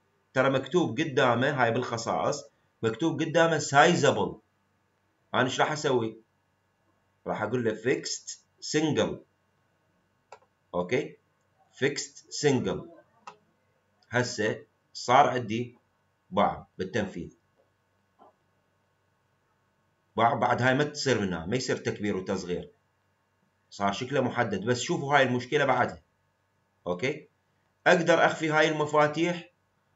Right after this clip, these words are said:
أو أقدر هذا أسوي له ديسيبل. هسه أعلمكم على هاي الشغلة أيضا. باع. إذا تريد أنت طبعا بالمناسبة أنت مو خليتك زيت هنا، بعد ما تحتاج أذني. تقدر تجي على فد شي اسمه control box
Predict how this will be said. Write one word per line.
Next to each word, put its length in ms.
أو 180
أقدر 300
هذا 540
أسوي 320
له 80
ديسيبل. 680
هسه 240
أعلمكم 480
على 220
هاي 220
الشغلة 440
أيضا. 300
باع. 340
إذا 200
تريد 380
أنت 280
طبعا 340
بالمناسبة 640
أنت 140
مو 120
خليتك 440
زيت 540
هنا، 420
بعد 240
ما 60
تحتاج 460
أذني. 500
تقدر 300
تجي 300
على 300
فد 140
شي 300
اسمه 260
control 720
box 580